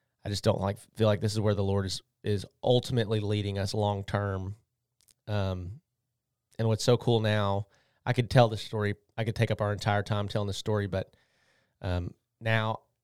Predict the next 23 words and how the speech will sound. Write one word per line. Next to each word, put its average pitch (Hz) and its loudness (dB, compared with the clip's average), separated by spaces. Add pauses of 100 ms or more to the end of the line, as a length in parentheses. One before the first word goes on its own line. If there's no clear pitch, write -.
with 117 0
my 110 2
business 110 -4
that 101 -2
I'd 101 0
established 107 0
back 117 -4
in 101 -4
twenty 104 -2
seventeen, 101 -2
but 104 -4
never 110 2
really 110 4
did 104 -2
anything 107 -4
with, 110 2 (680)
like, 101 -8
all 117 6
the 123 4
things 120 0
that 107 2
I 107 0
learned 107 -2